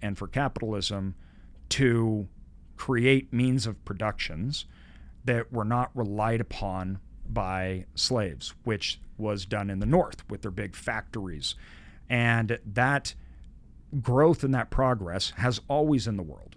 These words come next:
not just America. You see it in Europe as well as other places. Economic progress is individual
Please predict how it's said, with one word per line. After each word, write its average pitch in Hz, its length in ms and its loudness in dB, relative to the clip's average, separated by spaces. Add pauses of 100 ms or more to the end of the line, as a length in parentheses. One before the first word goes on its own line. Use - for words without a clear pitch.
not 123 200 -2
just 131 200 -4
America. 101 380 -4 (140)
You 117 140 -2
see 107 200 -2
it 90 140 -4
in 92 160 -2
Europe 127 460 4
as 98 320 -2
well 104 220 -2
as 90 180 -6
other 120 200 0
places. - 500 -2 (420)
Economic 139 520 2
progress 98 600 -2 (560)
is 110 440 2
individual 117 880 2